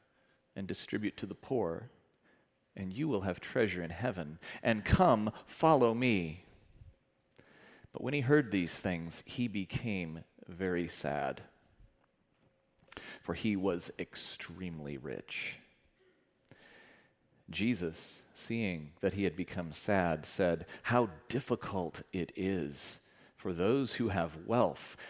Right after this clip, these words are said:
to enter the kingdom of God. For it is easier for a camel to go through the eye of a needle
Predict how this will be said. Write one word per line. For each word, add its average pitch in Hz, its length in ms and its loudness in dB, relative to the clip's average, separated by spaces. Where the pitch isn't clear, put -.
to - 200 -2
enter 131 300 2
the 101 100 4
kingdom 98 440 -4
of 82 120 -8
God. 98 520 2
For 127 280 6
it 160 160 8
is 120 260 4
easier 117 680 0
for 113 240 4
a 107 80 6
camel 123 840 4
to - 120 0
go 139 440 6
through 139 400 4
the 113 260 2
eye 147 500 8
of 113 120 6
a 107 100 8
needle 107 800 0